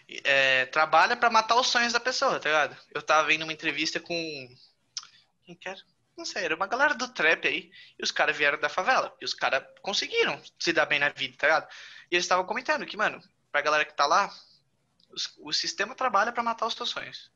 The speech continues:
tá ligado? E eu queria levantar um ponto até que o Júlio falou, que, tipo, nem tanto. Você falou que, tipo, estudar desse jeito, assim, funciona pra criar crânios e ficar mais inteligente? Não necessariamente, cara. Tipo,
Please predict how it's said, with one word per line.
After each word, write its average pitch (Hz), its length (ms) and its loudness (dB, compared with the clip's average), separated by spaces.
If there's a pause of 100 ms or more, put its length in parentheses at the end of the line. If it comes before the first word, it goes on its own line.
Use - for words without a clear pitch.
tá 139 100 -4
ligado? 160 180 -2 (360)
E 151 40 0
eu 156 60 2
queria 196 140 2
levantar 202 260 2
um 185 80 -2
ponto 180 240 -8
até 165 160 0
que 160 80 -8
o - 20 -10
Júlio 143 160 -8
falou, 160 300 -4
que, - 140 -12
tipo, - 280 -10 (1400)
nem 359 340 -6 (120)
tanto. 190 360 0
Você - 100 -4
falou 180 180 -2
que, 180 120 -8
tipo, 147 400 -4
estudar 160 360 2
desse 160 140 2
jeito, 160 160 2
assim, 165 160 -4
funciona 190 440 -2
pra 180 120 0
criar 175 220 2
crânios 185 580 0
e 165 200 -8 (400)
ficar 160 240 2
mais 160 180 2
inteligente? 165 680 -4
Não 277 240 -6
necessariamente, 349 640 0
cara. 131 280 0
Tipo, 160 460 -2